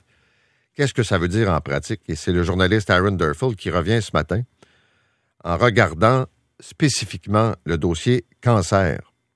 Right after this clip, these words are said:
Et, euh, il y aurait environ vingt-quatre mille interventions en oncologie,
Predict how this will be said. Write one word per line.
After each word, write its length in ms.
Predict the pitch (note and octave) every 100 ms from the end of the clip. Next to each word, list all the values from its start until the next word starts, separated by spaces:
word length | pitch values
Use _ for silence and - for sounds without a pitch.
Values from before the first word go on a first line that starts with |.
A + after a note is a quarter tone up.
| _ _ _ _ _ _ _ _ _ _ _ _
Et, 340 | G2 A2 G2+ -
euh, 240 | E2 D2+ A#1 - F#2+
il 160 | F#2
y 100 | G#2
aurait 340 | A2 A2 D3 D3 _ _ A2+
environ 640 | C#3+ A#2 G2+ D#2+ F#2+ - _
vingt-quatre 560 | E2+ G#2 D#3 A#2+ A#2+ -
mille 400 | G#2+ B2 G#2 D#2 - _ _ _ G2
interventions 840 | A2 A#2 G2 F2+ D#2+ - G2+ A2+ -
en 160 | D#2
oncologie, 640 | G#2 A2 G#2 F2 D2+ D2